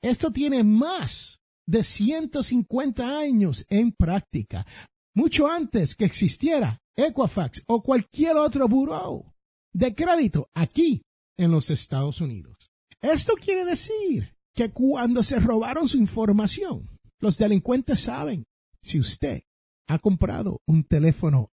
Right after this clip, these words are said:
Android o un teléfono iPhone. Ellos saben cuándo fue la última vez que usted tomó un préstamo en efectivo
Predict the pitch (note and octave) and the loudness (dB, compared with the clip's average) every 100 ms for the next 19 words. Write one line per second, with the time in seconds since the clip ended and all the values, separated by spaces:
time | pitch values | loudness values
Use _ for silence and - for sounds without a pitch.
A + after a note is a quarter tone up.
0 | _ B3 A3 C#3 - D4 - - _ - | _ -2 -2 -2 -4 -4 -10 -16 _ -20
1 | - C#3 D#3+ F3 D3+ D3 F3+ D#3+ C#3 F#2+ | 0 4 4 2 0 0 0 0 -2 -2
2 | - - C#4 D#4+ - D2+ - - _ _ | -4 -2 0 0 -2 -8 -8 -18 _ _
3 | _ - - - D4+ F#4 - E4 F4 A3 | _ -14 -8 -2 0 0 0 0 0 -2
4 | A#2+ - _ A3 B3+ C4 C4 B3+ A#3 B3 | -6 -14 _ -2 0 0 0 0 0 0
5 | A#3+ A3 A#3+ D4+ - - - _ _ _ | 0 0 0 0 -4 -10 -16 _ _ _
6 | E3 - - D4+ F3 - - C#3+ D3+ G3+ | -6 -6 -6 -4 -6 -10 0 2 2 0
7 | - F3 D3 - C#3 - F3 A#2 D2+ - | 2 0 2 -2 -2 -6 -4 -4 -6 -4
8 | B2+ C3+ C3 A#2+ - - C4+ E3+ | 0 2 0 -2 -6 -4 -2 -4